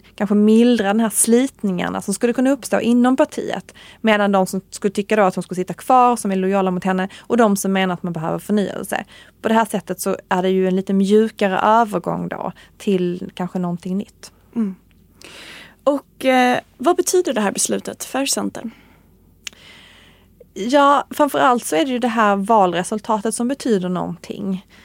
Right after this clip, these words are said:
Speaker 1: Det var inte ett bra valresultat. Och det har ju redan varit diskussion om de besluten de har tagit. Det här med att närma sig socialdemokratin.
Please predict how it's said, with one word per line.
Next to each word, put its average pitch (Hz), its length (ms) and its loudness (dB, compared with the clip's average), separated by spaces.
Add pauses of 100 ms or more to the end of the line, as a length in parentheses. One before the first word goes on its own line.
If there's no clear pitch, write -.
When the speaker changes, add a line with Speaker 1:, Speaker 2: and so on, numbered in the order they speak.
(500)
Speaker 1:
Det 233 260 6
var 220 240 4
inte 233 220 2
ett 190 360 -8
bra 185 420 2
valresultat. - 1200 -4 (260)
Och 220 220 -2
det 240 60 2
har 226 340 6
ju 220 120 4
redan 220 260 2
varit 208 180 0
diskussion 185 720 -2
om 180 240 -2
de 170 340 -2
besluten 185 380 -4
de 175 120 -2
har 180 80 -4
tagit. 214 640 0
Det - 60 -8
här 175 100 -4
med 170 100 -4
att 170 60 -4
närma 170 340 -6
sig 180 120 -14
socialdemokratin. 202 1000 -2